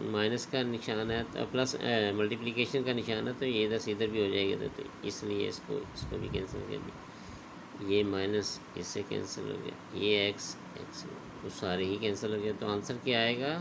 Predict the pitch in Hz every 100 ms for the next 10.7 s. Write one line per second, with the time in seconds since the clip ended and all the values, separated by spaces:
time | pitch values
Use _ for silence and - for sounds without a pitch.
0 | 175 - - 95 101 101 92 107 123 -
1 | 104 92 92 - 98 95 107 117 117 110
2 | 131 131 110 98 101 107 98 95 95 101
3 | 120 120 113 117 123 127 113 117 104 87
4 | 50 - - - 107 50 - - - -
5 | - - - - 120 101 113 123 107 92
6 | 92 87 67 - - - - - - -
7 | - - - 120 107 107 104 107 104 101
8 | 95 92 104 98 95 107 95 95 92 98
9 | 110 110 104 107 92 92 95 95 - 95
10 | 104 104 107 101 101 95